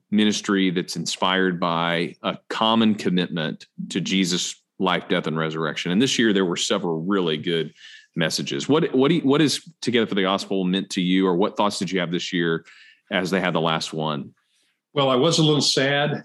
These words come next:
Speaker 2: on the one hand, but I also do respect their wisdom in knowing when things should end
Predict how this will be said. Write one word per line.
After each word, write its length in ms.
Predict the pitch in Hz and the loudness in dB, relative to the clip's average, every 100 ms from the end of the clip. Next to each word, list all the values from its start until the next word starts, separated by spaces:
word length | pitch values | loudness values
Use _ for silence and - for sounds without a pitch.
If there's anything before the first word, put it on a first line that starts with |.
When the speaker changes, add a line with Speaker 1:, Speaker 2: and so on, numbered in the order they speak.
| - | -4
Speaker 2:
on 100 | 127 | 0
the 80 | 117 | 2
one 220 | 117 123 | 2 2
hand, 420 | 107 107 104 101 | 2 0 2 0
but 240 | 92 110 110 | 0 0 0
I 160 | 113 | -2
also 680 | 113 117 117 - 107 104 98 | 0 -2 -2 0 2 2 2
do 220 | 104 113 | 2 2
respect 520 | 98 - - 107 - | 2 -2 -2 -2 0
their 100 | 98 | -2
wisdom 560 | 87 98 104 90 113 104 | 0 2 0 0 0 0
in 160 | 92 95 | 0 -2
knowing 480 | 101 107 110 110 107 - | 0 2 2 0 -4 -2
when 400 | 104 104 101 98 | 0 2 0 0
things 400 | - 98 95 - | 2 2 2 -2
should 240 | - 98 | -2 -2
end 420 | 95 82 80 131 | -2 -4 -4 -6